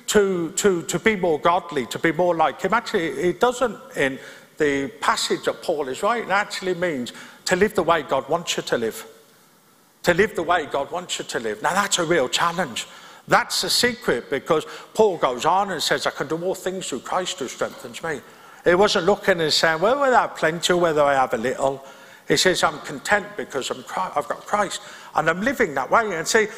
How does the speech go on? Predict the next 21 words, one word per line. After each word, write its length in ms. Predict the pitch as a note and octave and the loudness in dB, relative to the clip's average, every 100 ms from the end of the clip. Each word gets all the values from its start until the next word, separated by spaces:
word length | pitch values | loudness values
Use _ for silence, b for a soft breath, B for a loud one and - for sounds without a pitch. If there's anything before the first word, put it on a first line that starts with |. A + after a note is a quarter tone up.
| B B - | B B -4
uh, 100 | F3+ | -4
Paul 320 | - D4+ D4+ | 4 2 4
does 260 | A3+ D#3+ - | 2 2 2
this 600 | C4 - - - - B B B - | 2 2 -2 -4 -14 B B B 2
in 200 | A3 G#3 | 4 4
these 240 | G#3+ F3 | 2 4
verses. 560 | A3+ B3+ - F#3 C3 - | 4 4 4 0 0 0
He 100 | E3+ | 2
simply 540 | - D#4 B3+ A3+ F3+ | 2 0 2 2 2
addresses 680 | - - C4 C4 - E3 - | 0 2 2 2 0 0 0
the 160 | E3+ | 0
entry 600 | D#3 B3+ C#4+ - G3+ D3+ A#2 B B B | 2 0 0 0 2 0 -4 B B B
of 200 | - F3+ | 2 2
our 200 | E3 C#3+ | 2 0
lives 600 | C3+ B2+ D3 G3 G3+ - - | 0 0 0 0 -2 -4 0
and 160 | G#3+ G#3+ | 0 2
the 160 | A#3 | -2
exit 560 | - C4 - - G#3 - C#3 | 0 0 0 0 0 0 -2
of 180 | C#3 | 0
our 140 | C3+ A#2+ | 0 0
lives. 480 | A2+ G#2 F#2+ - | 0 -2 -4 -10